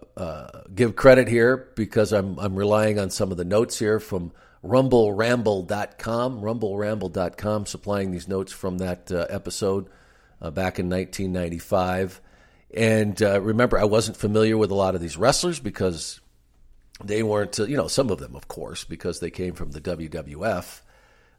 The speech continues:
uh, W W E, but a lot of these guys, um, weren't certainly there when, when, uh, I was there. They were off, uh, working in other in-, independent organizations or working for the W C W.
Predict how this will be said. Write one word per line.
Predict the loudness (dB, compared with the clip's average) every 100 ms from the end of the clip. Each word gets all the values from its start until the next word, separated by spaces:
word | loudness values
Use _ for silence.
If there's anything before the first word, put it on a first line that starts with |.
| -8
uh, | -8 -8 -14 -18 _ -20 -14
W | -12 -10 -10
W | -12 -12 -6 -4
E, | -4 -4 -10 -14 -4
but | 2 4 4
a |
lot | 2 2
of | 2
these | 0 0
guys, | 0 0 -2 -4 -10 -12 -14 -10
um, | -4 -2 -4 -8 -14 -6
weren't | -4 -4 -8 -8
certainly | -2 -2 0 0
there | 0 0
when, | -4 -6 -4 -6 -10 _ _ _
when, | -6 -6 -6
uh, | -6 -8 -6
I | -4
was | -4 -4
there. | -4 -2 -2
They | -2
were | -4 -4
off, | -6 -8 -14 -20 -14 -10
uh, | -8
working | -8 -10 -10 -10
in | -8
other | -6 -6
in-, | -8
independent | -10 -10 -6 -4 -4
organizations | -6 -6 -4 -4 -4 -6 -4
or | -2
working | -2 -4 -6
for | -6
the | -4
W | -4 -6 -6
C | -6
W. | -2 0 0 -4 -6